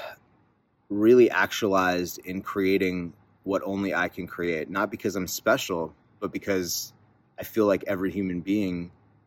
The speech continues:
has the potential to really express themselves in a way that's authentic and unique to them. And I think that that's really the ultimate celebration of what's, what makes us human, is to stop playing games, competitive games with each other,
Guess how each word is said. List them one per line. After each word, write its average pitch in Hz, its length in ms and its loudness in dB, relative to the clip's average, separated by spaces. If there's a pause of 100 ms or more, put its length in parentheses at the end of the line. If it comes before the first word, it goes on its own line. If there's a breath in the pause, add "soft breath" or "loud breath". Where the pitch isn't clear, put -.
(140)
has 95 240 -2
the 92 80 -6
potential 95 720 -4
to 92 320 -4
really 101 400 2
express 95 400 -4
themselves 87 480 -4
in 87 60 -6
a 85 60 -4
way 85 200 -2
that's 80 180 -6
authentic 85 760 -6
and 85 140 -12
unique 85 360 -10
to - 60 -20
them. 78 380 -6 (1000 soft breath)
And 87 200 -2
I 76 100 -2
think 95 240 -6
that - 180 -6
that's - 420 0 (180)
really 98 240 2
the 85 120 -2
ultimate 90 340 -4
celebration 85 560 -2
of 80 60 -10
what's, 82 240 -6 (140)
what 90 200 -2
makes 87 300 -6
us 78 100 -8
human, 90 500 -6
is - 120 -14
to - 100 -14
stop - 460 -2
playing 87 480 -6 (480)
games, 85 640 -4 (140)
competitive 82 460 -6
games 95 300 -4
with 92 100 -4
each 82 160 -8
other, 78 300 -8